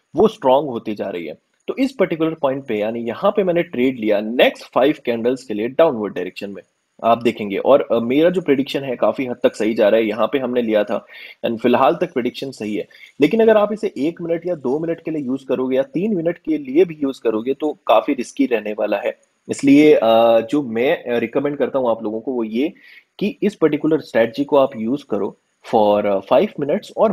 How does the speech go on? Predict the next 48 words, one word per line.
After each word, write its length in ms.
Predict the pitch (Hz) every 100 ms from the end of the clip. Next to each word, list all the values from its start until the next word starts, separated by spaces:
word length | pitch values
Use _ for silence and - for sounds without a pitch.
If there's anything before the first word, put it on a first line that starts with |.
| 123
more 240 | 117 208
than 200 | 180 147
five 220 | - 104 -
minutes, 200 | 87 -
पाँच 380 | - 131 185 160
मिनट 220 | 147 147
से 180 | - 165
ज्यादा 340 | 123 101 113
के 160 | 131 110
लिए 140 | 107 110
आप 200 | 120 -
कभी 180 | 107 123
भी 140 | 127
यूज़ 220 | 113 113 -
करो। 200 | 110 117
यानी 220 | 104 113
कि 120 | -
अगर 180 | 120 117
आप 180 | 120 - _ -
यहाँ 180 | 120 185
पे 120 | 190
आप 100 | 190 185 -
select 240 | 139 -
करते 280 | 147 139 147
हो 400 | 147 147 147 143
ten 160 | 135 143
minutes, 380 | 107 92 - - _ _ _ _ _
तो 60 | 156
ten 280 | 151 151 202
minutes 280 | 214 208 190
अगर 140 | 170
आपने 200 | 160 170
select 340 | - 143 147
किया, 120 | - 160
इसका 280 | 151 -
मतलब 280 | 147 139 143
आपको 220 | 135 -
जो 80 | 147
trade 340 | 147 - 139 143
लेनी 220 | 143 143
है, 140 | 143
वो 120 | 143
fifty 340 | 156 160 - 208
minutes 280 | 143 113 -
के 80 |
लिए 140 | 101 101
लेनी 220 | 98 98
है। 180 | 104